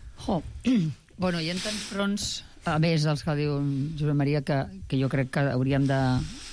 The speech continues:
de tenir en compte, a, a lo millor per intentar entendre, no? Que, que ja dic que jo crec que és ben difícil, justament per, per la diversitat d'interessos i les posicions tan diferents que té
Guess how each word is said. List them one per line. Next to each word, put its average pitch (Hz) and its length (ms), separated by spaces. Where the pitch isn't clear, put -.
de 165 240
tenir 151 240
en 147 100
compte, 151 380
a, - 520
a 165 80
lo 165 100
millor 160 360
per 196 160
intentar 160 880
entendre, 156 580
no? 180 140
Que, 151 240
que 151 120
ja 151 120
dic 151 160
que 160 140
jo 151 160
crec 147 160
que 160 80
és - 140
ben 160 340
difícil, 165 440
justament 170 480
per, 165 180
per 165 160
la 156 240
diversitat 165 560
d'interessos 180 720
i 190 80
les 170 160
posicions 170 560
tan 175 160
diferents 170 500
que - 140
té 185 200